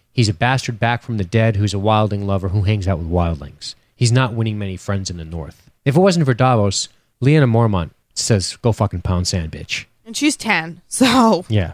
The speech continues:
Speaker 2: just throwing it out there.
Speaker 1: Yeah. Maybe she says fucking a few more times. But I think that, yes, I think you're right, but I think I'm right too. I think Sansa
Speaker 2: Maybe we can both be right.
Speaker 1: Imagine that.
Speaker 2: That would be
Speaker 1: In other words,
Speaker 2: so
Speaker 1: I don't
Speaker 2: beautiful.
Speaker 1: think both points are mutually exclusive. I think they can work in tandem with each other.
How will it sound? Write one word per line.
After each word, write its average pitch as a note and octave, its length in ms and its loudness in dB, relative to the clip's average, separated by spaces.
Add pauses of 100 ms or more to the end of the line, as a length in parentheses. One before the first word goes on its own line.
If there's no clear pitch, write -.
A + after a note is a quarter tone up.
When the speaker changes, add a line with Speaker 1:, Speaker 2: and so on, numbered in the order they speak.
Speaker 2:
just - 120 -12
throwing G3 200 0
it C#3 80 -8
out - 100 -14
there. - 200 -18 (180)
Speaker 1:
Yeah. G#2+ 200 -4 (200)
Maybe B2+ 180 2
she G#2+ 140 -4
says F#2+ 180 -4
fucking F2 340 -6
a E2 40 -8
few E2+ 140 -10
more E2 140 -6
times. - 520 -10 (400)
But C3+ 220 -2 (200)
I B2+ 80 0
think C#3 280 -2
that, A2 220 0 (180)
yes, A#2 360 0
I G#2 100 0
think C#3+ 220 0
you're A#2+ 80 4
right, A2+ 220 2
but G#2+ 120 2
I G2+ 40 2
think G2 180 -4
I'm F#2+ 140 -2
right D#2+ 160 -6
too. D#2+ 300 -10
I G#2 80 0
think A2+ 180 0
Sansa A#2+ 240 2
Speaker 2:
Maybe A#3+ 400 0
we C#4 120 -10
can A#3 140 -12
both A3+ 220 -4
be E3+ 80 -14
right. E2 300 -10 (160)
Speaker 1:
Imagine G#2 320 2
that. G2+ 80 6
Speaker 2:
That A#2 80 6
would G3+ 100 -6
be G3+ 220 -2
Speaker 1:
In C3+ 100 4
other E3+ 160 4
words, C3+ 240 4
Speaker 2:
so - 60 -2
Speaker 1:
I C3 80 4
don't D3 120 4
Speaker 2:
beautiful. C3+ 120 0
Speaker 1:
think C3 160 2
both A#2+ 240 2
points A2 300 0
are G2 40 -4
mutually F#2+ 320 -2
exclusive. - 520 -4
I F#2 80 2
think G#2+ 180 0
they F#2 120 0
can F#2+ 140 -6
work F2+ 220 -4
in E2+ 100 -8
tandem G2+ 400 -2
with D#2+ 140 -6
each D#2 160 -6
other. E2 280 -6